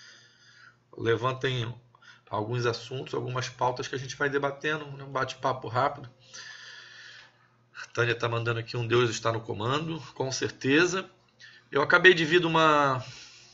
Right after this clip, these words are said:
não posso nem chamar de reunião, na verdade foi uma, um encontro informal, né, com amigos da engenharia, aqui na, na Mútua. Mútua, que é a Caixa Assistencial dos Engenheiros, é um órgão ligado ao, ao crea.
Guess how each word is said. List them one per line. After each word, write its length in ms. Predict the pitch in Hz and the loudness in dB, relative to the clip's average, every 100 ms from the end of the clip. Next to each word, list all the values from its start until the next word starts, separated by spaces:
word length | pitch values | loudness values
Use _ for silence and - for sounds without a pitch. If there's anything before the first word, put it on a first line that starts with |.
| - - | -20 -14
não 60 | - | 2
posso 260 | 220 220 | 4 4
nem 80 | 226 | 2
chamar 280 | 226 226 214 | 2 6 6
de 100 | 208 | 6
reunião, 420 | 196 202 170 156 | 2 4 4 4
na 80 | 143 | 4
verdade 380 | 143 143 151 170 | 2 6 4 4
foi 200 | - 180 | 0 2
uma, 380 | 175 170 165 151 | 2 2 2 0
um 140 | 156 | -2
encontro 440 | 165 - 165 170 | -2 -2 -2 -2
informal, 680 | 160 - 151 123 123 160 160 | -4 0 0 2 4 4 4
né, 160 | 143 143 | 0 -2
com 180 | - 135 | -4 -2
amigos 340 | 123 131 123 | -2 -2 0
da 140 | 120 | 0
engenharia, 680 | 117 117 120 107 143 156 120 - - - - - - - _ _ | 0 0 -2 0 2 2 0 -10 -20 -20 -20 -20 -20 -20 _ _
aqui 480 | 110 107 - 127 127 | -6 -4 -6 -6 -4
na, 880 | 127 123 120 117 113 110 104 101 - - | -2 -2 0 -2 -2 -4 -6 -8 -10 -2
na 80 | 127 | 2
Mútua. 500 | 143 196 - 127 95 | 2 2 0 -4 -4
Mútua, 380 | 110 147 165 160 | -6 -4 -2 0
que 120 | - | 4
é 60 | 143 | 4
a 60 | |
Caixa 320 | 135 139 139 135 | 4 0 0 -2
Assistencial 680 | - - - 123 - 123 | -4 -6 -4 -4 -2 0
dos 140 | 123 120 | 0 -2
Engenheiros, 680 | 127 123 127 160 131 - - - - - - - - - - | -4 -2 0 0 0 -6 -12 -20 -20 -20 -6 4 6 4 -2
é 100 | 113 | 0
um 220 | 117 117 | 2 2
órgão 340 | 120 123 123 123 | 4 4 2 0
ligado 440 | 120 120 117 117 | 2 4 4 4
ao, 260 | 110 110 - | 2 0 -4
ao 140 | 107 | -8
crea. 500 | - 117 139 160 139 | -2 4 6 6 4